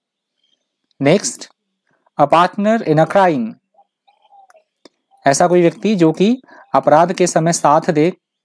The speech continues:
अपराध करने वाले का, उसको बोला जाता है accomplice, accomplice, माफ कीजिएगा, accomplice, सह अपराधी। तो ये last one word substitution था part ट्वेंटी फ़ोर का।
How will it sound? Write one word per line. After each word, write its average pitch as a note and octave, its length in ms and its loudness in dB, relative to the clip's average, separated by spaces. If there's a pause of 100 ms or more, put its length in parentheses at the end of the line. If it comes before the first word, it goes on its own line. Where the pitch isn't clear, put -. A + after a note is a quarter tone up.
(320)
अपराध D3+ 380 0
करने D3 220 -2
वाले C3+ 260 2
का, D#3 200 0 (100)
उसको D#3+ 260 -4
बोला D3 200 2
जाता C#3+ 240 2
है F3+ 180 -2 (420)
accomplice, E3+ 580 0 (1000)
accomplice, E3+ 600 0 (800)
माफ C3+ 180 0
कीजिएगा, D3 360 -2 (100)
accomplice, D#3 500 -2 (1160)
सह D#3 240 0
अपराधी। D3+ 580 0 (1160)
तो D#3 60 0
ये E3 120 4
last D#3+ 540 0
one E3 220 0
word F3+ 280 2 (200)
substitution D#3+ 800 -2
था E3 140 -4
part E3 480 -2 (300)
ट्वेंटी D3+ 220 0
फ़ोर F3 240 2
का। F3+ 200 0